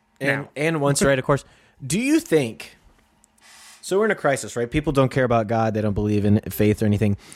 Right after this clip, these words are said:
Speaker 1: Do you think it would actually move the needle if you had ordained men in the ring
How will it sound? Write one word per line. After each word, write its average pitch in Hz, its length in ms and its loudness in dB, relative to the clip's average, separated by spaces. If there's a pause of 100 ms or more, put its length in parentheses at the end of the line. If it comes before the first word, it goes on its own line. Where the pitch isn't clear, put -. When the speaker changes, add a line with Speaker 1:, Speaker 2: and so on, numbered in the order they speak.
(140)
Speaker 1:
Do 135 100 4
you 220 100 4
think 196 240 0
it 160 60 2
would 131 100 2
actually 135 320 0
move 127 400 2
the 120 80 -2
needle 117 560 -2 (380)
if 120 160 2
you 120 100 0
had 113 420 -4 (540)
ordained 113 560 0
men 107 480 -2 (320)
in 123 160 2
the 120 100 2
ring 95 460 -4